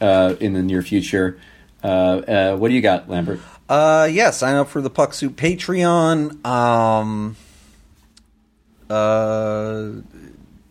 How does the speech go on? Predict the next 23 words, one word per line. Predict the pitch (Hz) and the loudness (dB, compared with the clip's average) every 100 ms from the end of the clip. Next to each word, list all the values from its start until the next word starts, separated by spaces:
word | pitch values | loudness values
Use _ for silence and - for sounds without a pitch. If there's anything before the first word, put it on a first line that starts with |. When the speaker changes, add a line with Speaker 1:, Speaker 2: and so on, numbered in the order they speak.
| _ _ _ _ | _ _ _ _
Speaker 2:
stick | - 180 175 | -2 -2 -2
to | |
sports, | - 170 127 104 - 113 | -2 4 4 4 -4 -10
the | 117 131 | -6 -4
newsletter, | 151 151 127 120 110 101 95 | 0 0 0 0 0 -2 -4
Speaker 1:
Yeah. | 113 120 151 | 0 2 2
Speaker 2:
bonus | 147 170 - | 2 0 2
episodes. | 131 113 - 113 104 101 110 | 0 0 -2 0 0 0 -2
Speaker 1:
Mm-hmm. | 131 - - - - - - _ - | -2 -6 -12 -18 -20 -20 -20 _ -2
Right. | 95 113 | 2 2
Speaker 2:
Um, | 110 110 110 107 107 107 104 | 2 2 0 0 -2 -6 -4
and | 127 131 | -2 0
also | - 175 285 - 147 185 | 2 2 0 0 0 0
keep | 180 214 185 | -4 -8 -4
an | 175 | -2
eye | 175 196 | 0 2
out. | 165 135 | 2 2
I | 107 123 | 2 2
will | 143 123 | 2 0
have, | 123 120 113 113 113 | 2 2 2 -2 -10
uh, | - 110 104 104 - | -2 0 0 -2 -4
a | 107 | -4
new, | 104 117 117 113 110 107 107 | -4 -2 -2 -2 -4 -6 -10